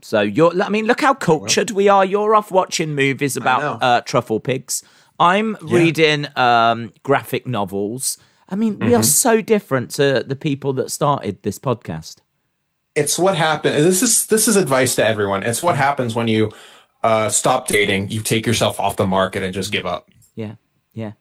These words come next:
Speaker 1: But you are,
Speaker 2: Yeah.
Speaker 1: but, but you, you, you're off the market, aren't you?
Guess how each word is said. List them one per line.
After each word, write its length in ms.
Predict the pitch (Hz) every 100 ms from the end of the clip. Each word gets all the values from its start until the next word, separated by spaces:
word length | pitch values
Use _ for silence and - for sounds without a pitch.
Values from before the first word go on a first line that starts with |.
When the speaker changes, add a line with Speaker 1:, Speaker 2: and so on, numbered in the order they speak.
| -
Speaker 1:
But 100 | 123
you 180 | 135 135
are, 120 | -
Speaker 2:
Yeah. 100 | 92
Speaker 1:
but, 120 | 107 _ _ _ _ _ _ _ _ _ _ _ -
but 140 | 113
you, 280 | 143 143 127
you, 320 | 127 139 135 127
you're 180 | 139
off 140 | 180 -
the 80 | 190
market, 300 | 180 - 113
aren't 200 | 107
you? 100 | 95